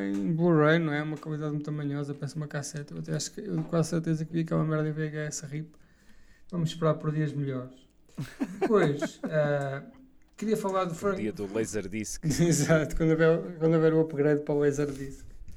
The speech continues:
Speaker 2: Exato.
Speaker 1: Frankenstein já há muito, não é? Há centenas de Frankensteins, desde as versões mais antigas às versões recentes, às variações, às, a família toda do Frankenstein e do seu monstro. Mas eu queria falar do Frankenhooker,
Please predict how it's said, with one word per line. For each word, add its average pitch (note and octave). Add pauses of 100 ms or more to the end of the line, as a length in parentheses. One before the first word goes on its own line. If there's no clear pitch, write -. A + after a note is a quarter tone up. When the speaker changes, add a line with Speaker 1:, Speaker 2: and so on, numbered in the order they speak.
(420)
Speaker 2:
Exato. F2+
Speaker 1:
Frankenstein G3+
já C3+
há -
muito, C3+
não C3+
é? C3 (140)
Há C3 (440)
centenas C#3+
de -
Frankensteins, C#3+
desde C#3+
as C3+
versões C#3+
mais C#3
antigas C#3
às C#3
versões C3+
recentes, G#3
às C#3+
variações, D3
às, C3+
a C#3
família D3
toda D3
do C#3+
Frankenstein D3+
e D3+
do D3+
seu D#3+
monstro. D#3 (840)
Mas F3
eu F#3+
queria G3
falar F#3+
do F#3+
Frankenhooker, F#3